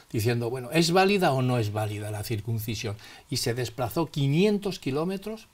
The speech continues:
para esto dejarlo claro, porque él tenía el evangelio por medio de la revelación de Jesús, el auténtico, el verdadero.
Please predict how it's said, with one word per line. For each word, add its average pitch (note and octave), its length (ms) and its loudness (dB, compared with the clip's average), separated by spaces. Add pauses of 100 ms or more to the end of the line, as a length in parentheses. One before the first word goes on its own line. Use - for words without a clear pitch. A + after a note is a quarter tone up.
(140)
para A#2 340 2 (100)
esto F#3 380 -2
dejarlo B2 460 -2
claro, G#2+ 340 -4 (580)
porque A2+ 340 2
él C3+ 120 0
tenía C3+ 480 0 (360)
el A2+ 140 2
evangelio D#3 720 0 (560)
por A#2 220 2
medio F#3 600 2
de B2+ 220 -2
la A#2+ 120 0
revelación A#2 600 -2
de C#3+ 100 -2
Jesús, A2 520 -8
el G#2+ 120 -4
auténtico, D3 680 -4
el A#2 120 -2
verdadero. G#2 580 -2